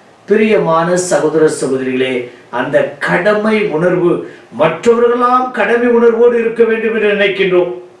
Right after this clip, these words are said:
ஆனால் நாம் அந்த கடமை உணர்வோடு இருப்பதில்லை. ஆனால் எனக்கு இந்த உரிமை கிடைக்க வேண்டும், இந்த சலுகை கிடைக்க வேண்டும், இப்படி அப்படி என்று நாம்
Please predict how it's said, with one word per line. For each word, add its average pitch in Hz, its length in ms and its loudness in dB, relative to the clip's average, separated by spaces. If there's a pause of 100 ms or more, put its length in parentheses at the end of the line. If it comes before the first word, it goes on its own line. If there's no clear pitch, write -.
(180)
ஆனால் 175 580 0 (300)
நாம் 202 760 -2
அந்த 175 480 -2
கடமை 196 520 -2
உணர்வோடு 165 560 0
இருப்பதில்லை. 123 840 -2 (160)
ஆனால் 185 520 0 (160)
எனக்கு 147 380 -6
இந்த 220 240 -2
உரிமை 226 440 2
கிடைக்க 180 340 0
வேண்டும், 175 440 0 (320)
இந்த 240 600 2 (560)
சலுகை 240 440 0
கிடைக்க 185 340 -2
வேண்டும், 160 500 -2 (480)
இப்படி 226 500 2
அப்படி 214 420 -2
என்று 190 260 0
நாம் 180 440 -2